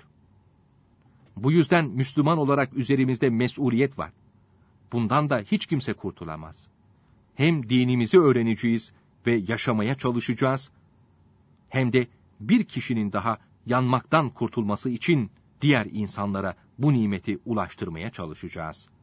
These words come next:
Yoksa ahirette bu insanlar bizden hak talep ederler. Çok sıkıntı çekeriz. Eğer bir yerde dinimize doğru olarak hizmet ediliyorsa, her müminin gücü nispetinde buna iştirak etmesi farzdır.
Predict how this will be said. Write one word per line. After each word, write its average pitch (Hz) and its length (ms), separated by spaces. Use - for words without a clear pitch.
Yoksa 117 440
ahirette 98 680
bu 139 160
insanlar 131 600
bizden 127 360
hak - 380
talep 92 300
ederler. 82 460
Çok - 240
sıkıntı 92 420
çekeriz. - 580
Eğer 220 300
bir 208 140
yerde 165 540
dinimize 170 560
doğru 143 260
olarak 160 400
hizmet 131 320
ediliyorsa, 120 640
her 208 240
müminin 143 720
gücü 170 300
nispetinde 135 680
buna 156 160
iştirak 156 560
etmesi 151 380
farzdır. 101 600